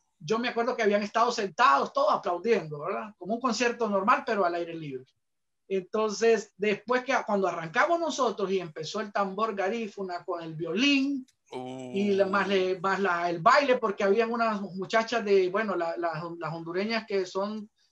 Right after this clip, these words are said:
Speaker 1: nues-, nuestras amigas, eh, ¿verdad?
Speaker 2: Que viven en
Speaker 1: Que,
Speaker 2: Francia,
Speaker 1: que son de
Speaker 2: claro,
Speaker 1: origen, también tienen
Speaker 2: claro.
Speaker 1: su, viven en Francia y ellas tienen ese origen brasileño
Speaker 2: S-
Speaker 1: también, entonces se mezcló todo y se
Speaker 2: Claro, que yo
Speaker 1: levantó
Speaker 2: las
Speaker 1: la
Speaker 2: conocí,
Speaker 1: gente de
Speaker 2: ¿verdad?
Speaker 1: los
Speaker 2: Claro, claro, claro, ya
Speaker 1: Se
Speaker 2: sé
Speaker 1: conoció
Speaker 2: quiénes
Speaker 1: a
Speaker 2: son.
Speaker 1: Lilian y a
Speaker 2: Sí, sí,
Speaker 1: Liliane
Speaker 2: sí, sí, sí,
Speaker 1: Ortega.
Speaker 2: sí.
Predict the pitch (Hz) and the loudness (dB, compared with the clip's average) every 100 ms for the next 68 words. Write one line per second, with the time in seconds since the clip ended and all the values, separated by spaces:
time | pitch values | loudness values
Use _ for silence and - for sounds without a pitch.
0 | _ - 175 - 185 190 185 165 190 226 | _ -10 -10 -8 -8 -4 -2 0 0 2
1 | 208 196 175 165 160 156 151 151 151 202 | 2 2 -2 -4 -2 -2 -4 0 4 6
2 | 190 175 185 240 208 156 170 202 214 190 | 4 2 4 4 4 2 4 8 8 6
3 | 147 185 202 220 220 202 160 135 117 101 | 4 4 6 8 6 6 4 0 -2 -12
4 | _ _ _ - 190 208 233 247 214 269 | _ _ _ 0 2 4 2 0 4 4
5 | 302 285 247 220 214 233 247 240 240 254 | 4 2 0 2 4 4 4 2 2 2
6 | 247 226 226 262 247 214 202 196 208 277 | 0 0 0 0 2 2 0 0 2 2
7 | 247 208 202 208 269 277 208 220 220 254 | 2 2 2 4 2 2 0 -2 -2 -4
8 | - _ _ - - 233 208 185 247 269 | -6 _ _ -8 0 2 2 -2 0 0
9 | 240 269 277 277 277 269 214 196 220 202 | 2 6 8 8 4 2 -4 -2 4 6
10 | 220 190 196 220 233 226 214 202 254 254 | 6 4 6 6 6 4 2 2 4 4
11 | 254 208 190 233 240 - - 180 - 190 | 4 6 6 4 2 -4 -6 -6 -14 -4
12 | 202 208 196 160 196 208 180 175 185 165 | 2 4 2 0 2 2 0 0 0 2
13 | 156 165 262 262 226 277 247 240 254 294 | 2 2 2 2 6 8 8 4 2 4
14 | 262 240 220 208 208 240 240 233 220 196 | 4 6 6 6 6 4 4 0 2 2
15 | 185 160 277 285 190 | 0 0 4 4 2